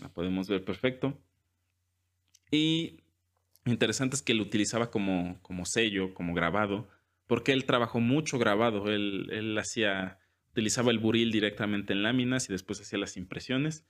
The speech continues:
También trabajaba un poco la pintura. De hecho, es impresionante ver su trabajo porque encuentras que du-, alrededor de toda su vida empezó a trabajar mucho,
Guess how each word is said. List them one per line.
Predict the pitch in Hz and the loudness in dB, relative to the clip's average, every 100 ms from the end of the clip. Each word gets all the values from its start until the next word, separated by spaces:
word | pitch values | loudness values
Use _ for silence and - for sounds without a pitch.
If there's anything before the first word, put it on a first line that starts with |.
| _ _ _ | _ _ _
También | 127 139 156 | 0 2 2
trabajaba | 160 147 143 | 2 2 2
un | 131 | 2
poco | 135 127 | 2 2
la | 113 101 | 2 0
pintura. | 98 95 117 156 - _ _ - | -2 2 2 2 -4 _ _ 0
De | 123 | 0
hecho, | 123 139 | 2 -2
es | 135 | -2
impresionante | 120 - 110 110 123 123 | 0 0 0 0 0 2
ver | 110 | 0
su | - - | 0 -2
trabajo | 90 95 101 117 95 | 0 2 2 0 -2
porque | 90 - 95 87 82 | -4 -2 -2 -2 -6
encuentras | 104 101 117 117 135 - | -6 -2 0 0 -2 0
que | 98 | -2
du-, | 92 101 | 0 0
alrededor | 90 90 90 90 104 104 107 120 | 0 0 -2 -2 0 2 2 0
de | 123 | -2
toda | 127 123 | 0 0
su | 117 | 0
vida | 107 120 | 0 2
empezó | 127 113 - | 0 -4 -4
a | 101 | -4
trabajar | 110 101 - 107 | -2 -2 -2 -4
mucho, | 101 101 - 104 80 85 | -6 -8 -6 -2 -2 -4